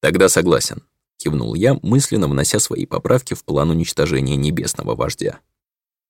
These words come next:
«Дар», укоризненно посмотрел на меня Алекс. «Не забывай, я знаю тебя лучше, чем ты думаешь. Прошу тебя, не пытайся спасти всех. Важнее спасти большинство».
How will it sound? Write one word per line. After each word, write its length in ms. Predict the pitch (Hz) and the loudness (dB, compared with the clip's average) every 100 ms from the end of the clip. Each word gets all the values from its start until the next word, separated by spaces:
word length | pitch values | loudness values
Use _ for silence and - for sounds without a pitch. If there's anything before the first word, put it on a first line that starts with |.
| _ _ _ - | _ _ _ -10
«Дар», 500 | 82 82 71 90 - _ _ _ - | 0 2 2 -2 -6 _ _ _ -4
укоризненно 640 | 82 87 73 82 85 95 | 0 2 2 0 0 0
посмотрел 540 | - - 64 - 58 | -2 -2 -4 -2 -2
на 80 | 62 | -2
меня 300 | 64 71 71 - | -2 -2 -2 0
Алекс. 460 | 110 90 - - - _ _ _ _ _ | -2 0 -4 -10 -10 _ _ _ _ _
«Не 220 | - 80 85 | -2 2 4
забывай, 640 | 85 87 85 87 55 _ _ - - | 4 4 4 4 2 _ _ -20 -10
я 280 | - 85 101 | -4 2 4
знаю 320 | 123 107 - | 4 2 0
тебя 260 | - 69 67 | -4 -4 -2
лучше, 340 | 85 127 - | 0 0 -4
чем 220 | - - | -6 -6
ты 100 | - | -6
думаешь. 440 | - - - - - _ _ _ | -6 -6 -8 -10 -12 _ _ _
Прошу 380 | - 80 - 71 | 2 2 2 -4
тебя, 240 | - - | -4 -2
не 140 | 76 78 | -2 0
пытайся 500 | 80 - 82 87 98 | 0 4 4 4 2
спасти 420 | - 80 - 90 | 2 2 2 0
всех. 440 | - - 52 - _ - - | 0 -2 -4 -6 _ -20 -10
Важнее 560 | 80 90 87 95 110 87 | 2 4 4 4 4 4
спасти 440 | - - - - | 2 0 0 0
большинство». 800 | 98 101 - 101 - 92 - - | 4 2 2 0 0 -2 -4 -6